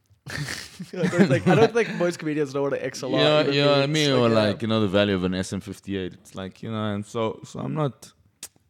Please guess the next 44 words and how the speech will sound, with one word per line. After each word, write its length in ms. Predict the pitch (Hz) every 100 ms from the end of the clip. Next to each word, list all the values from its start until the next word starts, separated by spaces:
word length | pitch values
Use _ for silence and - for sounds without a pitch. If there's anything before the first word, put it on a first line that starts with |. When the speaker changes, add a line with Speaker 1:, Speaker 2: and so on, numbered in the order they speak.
| _ _ _
Speaker 2:
it's 160 | - 135
hard, 220 | 127 127
man. 120 | 110 107
I'm, 200 | 110 117
what 140 | 117
I'm 120 | 131
trying 240 | - 139 156
to 160 | 147 - -
do 300 | 101 104 95
now 380 | 90 95 90 104 _ _ _ -
is 180 | 104
let 240 | 92 120 -
go 200 | 95 98
of 120 | 90
a 60 | 85
lot 160 | 85
of 80 | 85
the 80 | 82
perceptions 500 | 82 - 85 - 78
I 80 | 76
had 180 | 78 80
about 260 | 76 73
stand-up, 520 | - 87 85 85 82 80
about 420 | 67 73 71 _ _ _ _ _ _ _
the 300 | - 78 73 -
world 360 | 82 85 85
in 140 | 80 78
general, 460 | - 85 87 85 78
like, 180 | 73 -
the 80 | 87
community 540 | 104 98 110 104 107
of 160 | 104 107
it 80 |
and 160 | 95 87
how 300 | 85 87 90
the 200 | 85 -
acts 220 | 95 -
are 40 | 92
supposed 300 | - 98 -
to 60 |
be 340 | 78 98 98 95
and 120 | 87
maybe 260 | 87 92 87
how 300 | 85 82